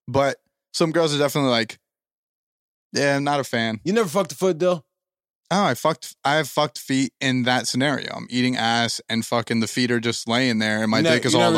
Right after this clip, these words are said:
Speaker 1: like,
Speaker 2: just
Speaker 1: "Yo,
Speaker 2: grab
Speaker 1: I might
Speaker 2: feet,
Speaker 1: go soft on
Speaker 2: got
Speaker 1: you."
Speaker 2: 'em right in the crevice.
Speaker 1: No, no.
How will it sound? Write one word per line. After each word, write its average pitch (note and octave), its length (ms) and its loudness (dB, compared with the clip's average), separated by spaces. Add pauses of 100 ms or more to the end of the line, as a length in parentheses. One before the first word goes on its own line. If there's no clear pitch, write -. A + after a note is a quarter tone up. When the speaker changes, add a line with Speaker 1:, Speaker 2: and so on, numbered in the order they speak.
Speaker 1:
like, - 80 2
Speaker 2:
just C3+ 140 -2
Speaker 1:
"Yo, C3 100 2
Speaker 2:
grab B2 200 6
Speaker 1:
I - 20 4
might B2+ 240 4
Speaker 2:
feet, - 80 0
Speaker 1:
go B2 140 2
soft B2 420 -2
on G#2+ 60 0
Speaker 2:
got A2 120 2
Speaker 1:
you." C3+ 60 -2
Speaker 2:
'em C3 160 -4
right C#3+ 160 -2
in C3+ 100 -6
the B2+ 80 -6
crevice. C3 560 -4 (1500)
Speaker 1:
No, B2+ 300 0
no. A#2+ 340 -2